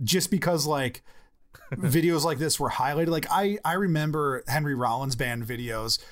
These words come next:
Speaker 1: not because of, like, they were on M T V, because they were on Beavis and Butthead. And it's just, like, this weird, striking visuals that aren't really popular in videos now. Like,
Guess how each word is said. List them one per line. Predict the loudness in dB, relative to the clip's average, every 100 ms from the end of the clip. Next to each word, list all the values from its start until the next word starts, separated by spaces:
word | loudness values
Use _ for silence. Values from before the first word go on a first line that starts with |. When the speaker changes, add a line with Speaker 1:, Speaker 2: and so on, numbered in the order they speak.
| -8 0
Speaker 1:
not | 2 2
because | 0 0 0 2
of, | 0
like, | 0 -2
they | -2
were | -2 -2
on | -2
M | -2
T | 0 0
V, |
because | 0 -4 -4 -2
they | -2
were | -2
on | -4
Beavis | -2 -2
and | -4
Butthead. | -4 -2 -2 -2 -8 0
And | 2
it's | 2
just, | 2 0
like, | 0
this | 0 0
weird, | -2 -2 -2 -2 -2 0
striking | 0 0 -4 -2 0 0 -2 -2 0 -2 -2 -4 -4 -8 -16 -20 _ _ _ _ -18 -4
visuals | 0 2 2 0 0 -2 -2
that | -2
aren't | 0 0 -2
really | -2
popular | -2 -4 -4 0 0
in | 0
videos | 0 0 0 0
now. | -2 -2
Like, | -2